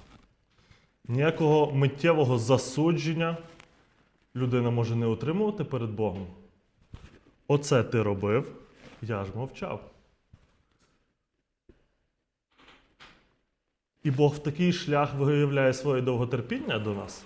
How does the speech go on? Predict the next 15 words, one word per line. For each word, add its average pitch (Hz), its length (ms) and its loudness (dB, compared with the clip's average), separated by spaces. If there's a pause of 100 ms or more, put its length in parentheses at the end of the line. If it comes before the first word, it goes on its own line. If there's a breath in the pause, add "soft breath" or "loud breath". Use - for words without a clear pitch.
до 117 140 2
грішника. 123 600 -4 (1800)
Своє 135 380 2
терпіння 131 600 0
Бог 110 260 0
терпить. 165 540 -4 (880 loud breath)
Але 117 200 2
до 127 140 6
якого 165 260 8
висновку 175 440 6
грішник 165 560 4
приходить? 127 600 4 (1800)
"І 190 120 6
ти 160 240 8
думав, 123 500 6